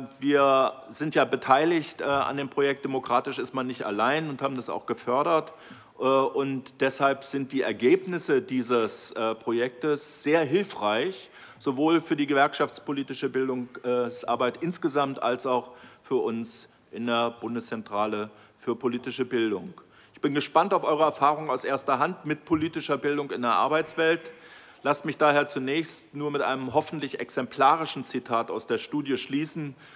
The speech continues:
wo eine befragte Teilnehmerin ein halbes Jahr nach der Bildungsveranstaltung zum Thema Verschwörungserzählungen angab, sie sei nun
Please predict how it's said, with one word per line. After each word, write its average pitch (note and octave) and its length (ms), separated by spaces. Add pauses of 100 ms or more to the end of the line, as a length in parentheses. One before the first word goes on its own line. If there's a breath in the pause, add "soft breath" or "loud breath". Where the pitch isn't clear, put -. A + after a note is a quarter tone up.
(140 loud breath)
wo C#3 80
eine C3+ 160
befragte B2 640
Teilnehmerin B2+ 640
ein A2+ 220
halbes C#3 320
Jahr B2+ 220
nach B2+ 160
der B2 160
Bildungsveranstaltung B2+ 1040
zum A#2+ 200
Thema B2 420 (260 loud breath)
Verschwörungserzählungen C3+ 1500
angab, D#3 640 (320 loud breath)
sie B2+ 220
sei C3 320
nun D3+ 460